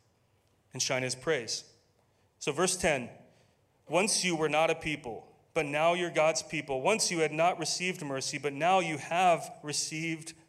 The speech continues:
mercy." I'm so thankful for this last verse because I need mercy. I hope you recognize today that we have not come to him.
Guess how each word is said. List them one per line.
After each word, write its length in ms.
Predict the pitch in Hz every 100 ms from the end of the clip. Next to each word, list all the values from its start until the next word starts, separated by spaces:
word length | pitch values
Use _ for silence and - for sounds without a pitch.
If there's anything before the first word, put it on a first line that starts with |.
| _
mercy." 560 | 135 139 127 135 117 110 - _ _ _ _
I'm 120 | 147 151
so 260 | - 156
thankful 420 | 135 143 135 143
for 160 | 131 135
this 300 | 135 - - - - - _ _ _ -
last 320 | 147 139 131
verse 400 | 135 139 - - - _ _ _ _ _ _ _ _ _ _ _ _ _ _
because 560 | 147 165 147 - - - _ _ _ -
I 140 | 185
need 180 | 143 120
mercy. 500 | 117 117 - 120 110 _ - _ _ _ _ _ _ _ _ _ _ _ _ _ _ _ _ _ _ _ _ _ _ _ -
I 40 |
hope 160 | 156 170
you 100 | 139
recognize 540 | 135 143 143 135 127
today 300 | - 127 127
that 180 | 117 113 - _ _ _ _ _ _ _ _
we 340 | 185 151 156
have 480 | 135 139 135 - - - _ _
not 180 | 147 160
come 200 | 160 151
to 60 | 143
him. 260 | 156 180